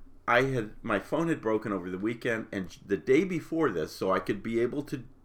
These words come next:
to do this podcast, I made sure I had a phone. So I went to Verizon and got a, um,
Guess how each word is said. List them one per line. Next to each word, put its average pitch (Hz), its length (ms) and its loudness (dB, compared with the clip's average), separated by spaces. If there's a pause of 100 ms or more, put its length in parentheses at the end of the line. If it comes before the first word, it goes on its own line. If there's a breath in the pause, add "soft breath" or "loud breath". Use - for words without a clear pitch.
to - 100 -8
do 147 180 0
this 120 220 -4
podcast, 117 500 0 (540 loud breath)
I 113 80 2
made 123 240 0
sure 120 200 4
I 101 100 6
had 101 180 2
a 87 40 -2
phone. 107 280 -2
So 90 180 -6
I 85 40 -2
went 110 340 -4 (460 soft breath)
to 156 140 -4
Verizon 104 640 4
and 92 160 -4
got 90 460 2
a, 85 320 0
um, 78 240 -4